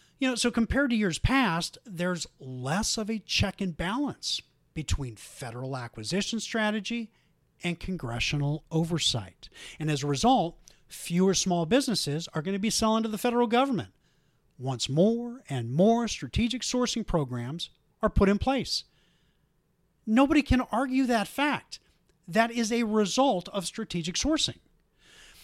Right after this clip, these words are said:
So all of the awesome small business regulations going into effect will be less impactful because the regulations are gonna be for smaller number of government contractors.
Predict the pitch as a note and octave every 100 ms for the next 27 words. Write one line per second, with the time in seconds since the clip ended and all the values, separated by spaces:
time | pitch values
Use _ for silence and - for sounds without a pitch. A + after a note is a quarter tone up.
0 | - - A3 - G#3 C4+ A#3+ G#3+ - G#3
1 | A#3 A#3 - E3 - G#3 G3+ F#3+ G3 F#3
2 | E3+ F3+ D#3+ D#3 G3+ - G3+ - D3+ D3
3 | B2 A#2+ - A#3 F3+ - - _ _ _
4 | - C3+ C#3+ C3+ C3+ - - A#2+ - G#3
5 | G#3+ - G#3+ G3+ F#3 _ _ _ _ _
6 | A2+ B2 A#2 A#2+ B2+ A2 A3 A3 - A3
7 | G#3+ G#3 - _ _ _ _ _ A#3 B3+
8 | A#3+ A#3 - B3 - B3 A#3+ A#3+ A#3 A#3
9 | A#3 B3 B3+ - G3 A3+ A3 G#3 G#3+ G#3+
10 | F#3 D#3 - A#2+